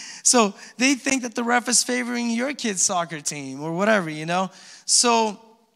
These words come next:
my opinion, though, is that their truth is not the truth, okay? So that's just my perspective. And so I wanna make sure I point that out, that as in the body of Christ,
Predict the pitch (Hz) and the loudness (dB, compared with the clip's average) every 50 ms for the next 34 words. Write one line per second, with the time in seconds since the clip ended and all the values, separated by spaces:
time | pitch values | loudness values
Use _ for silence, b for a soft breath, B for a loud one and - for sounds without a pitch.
0 | _ _ _ _ _ _ _ _ - - 143 170 233 320 170 - - 208 196 185 | _ _ _ _ _ _ _ _ -14 -6 0 4 6 6 6 6 4 2 2 2
1 | 175 165 156 147 147 147 143 139 139 151 156 147 151 160 151 147 135 - - - | 2 0 0 2 2 2 2 2 2 0 0 2 4 4 4 4 2 -2 -2 0
2 | 185 214 214 - - - 185 180 165 147 147 139 139 147 143 139 131 117 - _ | 0 2 2 2 0 0 0 0 -2 -4 -6 -8 -8 -8 -8 -8 -8 -8 -10 _
3 | 95 101 113 113 110 - - 120 107 - - - - _ - 117 117 - 127 117 | _ -20 -18 -14 -12 -10 -10 -10 -12 -14 -16 -20 -20 _ -20 -20 -18 -16 -14 -12
4 | 113 117 - - 131 120 127 139 147 139 - 147 143 - - 147 151 147 143 131 | -6 -4 -4 -4 -4 -4 -4 -4 -2 -2 -2 -2 -2 -2 -2 -2 -4 -4 -4 -4
5 | - 135 131 - - - 127 120 120 - 110 113 - B B B B B B 151 | -4 -4 -4 -4 -4 -6 -10 -12 -14 -16 -20 -20 -20 B B B B B B -4
6 | 165 160 - 196 185 196 220 226 220 214 202 - - 202 190 180 - - - 185 | -2 0 2 2 2 2 0 0 0 -2 -2 -2 -2 -2 -2 -4 -4 -4 -2 0
7 | 180 175 170 170 170 165 151 147 147 151 156 160 156 160 165 156 151 165 170 165 | 4 6 6 6 6 4 4 0 -2 -4 -4 -4 -4 -4 -6 -4 -4 -2 -2 -2
8 | 156 147 135 - - 170 160 143 131 - - | -4 -6 -10 -8 -4 -2 -2 -2 -4 -6 -10